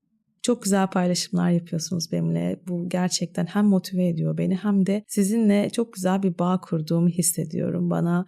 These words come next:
e, bazen çok özel, nasıl diyeyim, deneyimlerinizi de anlatıyorsunuz. Demek ki yakın görüyorsunuz. Bu benim için çok özel. Sizinle burada üç yıllık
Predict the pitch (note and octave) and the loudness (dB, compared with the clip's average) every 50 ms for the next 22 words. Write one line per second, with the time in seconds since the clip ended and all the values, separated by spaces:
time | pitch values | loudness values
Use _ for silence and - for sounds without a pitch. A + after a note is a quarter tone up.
0 | - - G3+ F#3 F3+ F3+ F#3+ G#3 G#3+ G#3 F#3+ G3+ G3+ F#3+ - G#3+ G3+ - - - | -4 -4 -2 0 0 0 2 2 2 2 2 2 0 0 0 -4 -6 -2 -2 -2
1 | D#3+ E3+ E3+ E3 E3+ - - _ _ _ - F#3+ F#3+ - - F3 E3 E3 E3+ F3 | 0 0 0 0 -2 -4 -8 _ _ _ 0 0 0 2 0 0 0 2 2 2
2 | F3+ F3 F#3 F3+ F3+ F#3 F#3 F#3 F3+ F3 F3 F3+ E3+ F3 - - - D#3+ E3 E3 | 4 6 6 6 8 8 8 6 6 6 6 4 4 2 0 -2 0 0 -2 -2
3 | D#3+ - - - F#3 - - F3 F3 G3 - - F3 E3+ F3 F3 F3 F3+ E3 E3+ | -2 -4 -4 -4 -4 -4 -4 -4 -4 -4 0 0 2 2 2 0 0 0 0 0
4 | E3 - - C4 B3 G#3+ F#3 E3 E3 D#3+ D#3 - - F3+ F3 G3 - - - - | -2 -4 -6 -2 2 2 2 2 2 -2 -2 -4 -4 -4 -6 -4 -6 -8 -12 -10
5 | _ - G3 F#3+ G3+ G3 G3 G3 G3 - G3 F#3 - - F#3+ - - - F3 D#3+ | _ -2 0 2 4 4 4 4 2 2 0 0 0 -2 -4 -4 -2 -2 -2 0
6 | E3+ E3+ E3 F#3 A3+ C4+ - - - F#3 F3 F#3 F#3+ F#3 F3+ F3 F#3 F3 F3 F3+ | 0 0 0 0 -2 -4 -4 -2 0 2 4 4 4 4 4 2 0 0 0 0
7 | - - G#3+ - - F#3+ F3 F3 F3 F3 F3 - | 0 0 -2 -2 -2 0 0 0 0 0 -4 -8